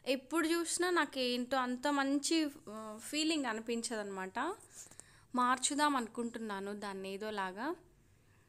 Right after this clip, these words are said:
తర్వాత వచ్చేసి ఇక్కడ ఒక విండో వచ్చిందండి, చాలా డర్టీగా ఉంటుంది. దాన్ని వచ్చేసి నేను ఇలా ఎప్పుడో టూ ఇయర్స్ బ్యాకే ఇలా చేశాను.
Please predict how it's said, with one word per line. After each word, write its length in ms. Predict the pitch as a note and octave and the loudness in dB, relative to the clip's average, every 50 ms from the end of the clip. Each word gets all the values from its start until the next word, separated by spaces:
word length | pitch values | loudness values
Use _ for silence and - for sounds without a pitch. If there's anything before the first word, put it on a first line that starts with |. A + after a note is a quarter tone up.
| _ _ _ _ - | _ _ _ _ 4
తర్వాత 440 | C4 B3+ B3+ A#3+ C4 C4+ C4+ C4+ | 4 4 4 4 0 -2 -4 -4
వచ్చేసి 500 | C#4 C4+ - - C#4 C4+ C4+ - - D#4 | -6 -4 -4 -2 -2 0 2 2 0 0
ఇక్కడ 360 | D#4 D4+ D4+ - B3+ A#3+ A#3+ A#3+ | -2 -4 -4 -4 -2 0 0 0
ఒక 220 | B3 D4 - A#3+ | 0 0 0 2
విండో 580 | A#3+ A#3+ A#3 A#3+ C4 C4 C4+ C4+ C#4+ D#4+ E4 E4 | 2 2 2 2 2 4 4 6 6 6 6 6
వచ్చిందండి, 680 | E4 E4 - C#4 B3+ A3+ G#3+ G3 G3 G3+ G3 A3+ A3+ - | 4 2 0 0 0 0 0 0 0 -2 -2 -4 -2 0
చాలా 360 | B3+ G#3+ G3 F#3+ G3 G#3 A#3 C4 | 0 0 2 2 2 2 2 2
డర్టీగా 500 | B3 C4+ B3+ B3+ B3+ B3 B3 A#3 B3 B3 | 2 2 0 0 0 -2 0 0 0 0
ఉంటుంది. 500 | A#3+ A#3+ A#3 - G#3+ G#3 G#3 G3+ A3+ A#3+ | 0 0 -2 -4 -4 -4 -2 -2 -2 -2
దాన్ని 460 | G#3+ A3 G#3 G3+ G3+ G#3+ A3 A3 A3 | 2 2 4 4 4 2 -2 -4 -6
వచ్చేసి 360 | A3 - - A#3+ A#3+ - C#4+ | -4 -2 0 0 2 2 2
నేను 240 | D4+ D#4 C4+ B3 A#3 | 0 2 0 0 -2
ఇలా 600 | A3 G#3 G#3 G#3+ G#3+ A3 A3+ A3 A3 G#3 G3 G3+ - - - - _ - - - - _ - - - - - | -2 -2 -2 0 0 0 0 0 0 -2 -4 -6 -10 -16 -20 -20 _ -20 -20 -20 -20 _ -20 -20 -14 -8 -8
ఎప్పుడో 340 | A3 G#3+ - - A3+ A3+ A#3 | -8 -4 -2 0 2 2 2
టూ 160 | A#3 B3 A#3 | 2 2 2
ఇయర్స్ 300 | A3+ A3 G#3+ G#3+ - A3 | 2 2 2 2 0 0
బ్యాకే 480 | G3+ G#3 G#3 G3+ G3+ G3 - A#3 A#3 A3+ | 2 2 2 2 2 0 0 0 0 2
ఇలా 180 | G#3 G3+ G3+ | 2 2 0
చేశాను. 760 | G3+ G3 G3 F#3+ G3 G3 - A3+ G#3 G3+ G3+ G#3 B3+ D#4 F4+ | 0 -2 -2 -2 0 0 0 0 -2 -2 -2 -2 -2 -2 -4